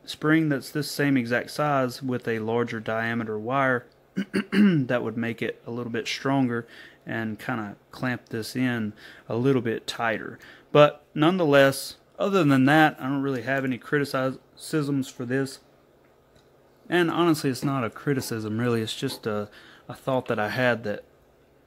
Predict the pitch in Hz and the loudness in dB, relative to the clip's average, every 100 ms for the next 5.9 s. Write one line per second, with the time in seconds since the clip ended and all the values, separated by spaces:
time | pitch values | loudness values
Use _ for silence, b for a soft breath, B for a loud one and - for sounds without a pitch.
0 | _ 113 113 - 135 123 113 120 120 107 | _ -10 -10 -6 -4 -2 -2 0 0 0
1 | 110 110 113 107 - - 117 - - 120 | -2 -2 -6 -8 -10 -8 -6 -8 -12 -12
2 | 107 - 117 113 113 110 - B B B | -12 -8 -6 -6 -6 -8 -10 B B B
3 | - 127 127 123 123 - 196 185 190 196 | -2 2 4 2 -2 -6 -2 -2 -4 -6
4 | - 190 180 - - 123 120 120 - 113 | -2 0 0 -2 -6 -4 -2 -2 -4 -6
5 | 107 113 113 110 104 110 104 95 | -4 -6 -4 -4 -4 -4 -6 -8